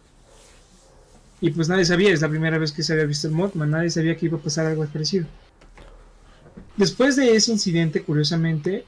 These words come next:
el Mothman nunca más volvió a ser visto en el lugar, bueno, al menos en, en cerca del, del Silver Bridge.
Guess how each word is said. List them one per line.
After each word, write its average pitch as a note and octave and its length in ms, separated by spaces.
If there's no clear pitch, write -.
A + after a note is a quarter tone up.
el E3 120
Mothman G3 400
nunca G#3 220
más G3 240
volvió E3+ 200
a - 20
ser E3 180
visto D#3+ 240
en D#3+ 80
el D#3 80
lugar, D#3 400
bueno, D#3 180
al D3+ 60
menos E3+ 300
en, C#3+ 500
en D#3 440
cerca E3+ 280
del, D3+ 400
del D3+ 260
Silver D#3 340
Bridge. D3 460